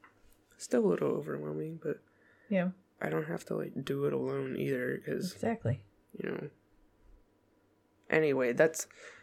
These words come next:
Speaker 1: my mind space has been largely, like, overwhelmed with what's going on, and then also trying to process what my life was and
Speaker 2: Mm.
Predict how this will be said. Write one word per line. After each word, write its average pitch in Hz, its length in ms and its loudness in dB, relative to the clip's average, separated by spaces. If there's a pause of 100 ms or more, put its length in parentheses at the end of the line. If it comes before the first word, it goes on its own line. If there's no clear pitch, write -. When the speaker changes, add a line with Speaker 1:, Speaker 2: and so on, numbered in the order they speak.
(180)
Speaker 1:
my 165 160 6
mind 151 260 2
space 139 320 0
has 147 140 -2
been 127 460 -4 (500)
largely, 143 440 0
like, - 220 -2 (160)
overwhelmed 143 640 -2
with - 160 -10
what's - 160 -2
going 147 260 -2
on, 151 320 -2 (560)
and - 120 2
then 147 120 -2
also - 580 -2 (260)
trying 139 400 -6
to 139 300 -4
process 139 840 -4 (1900)
what 143 340 2
my 139 220 -2
life 135 640 -4 (380)
was 151 920 4
and 156 420 4
Speaker 2:
Mm. 131 180 0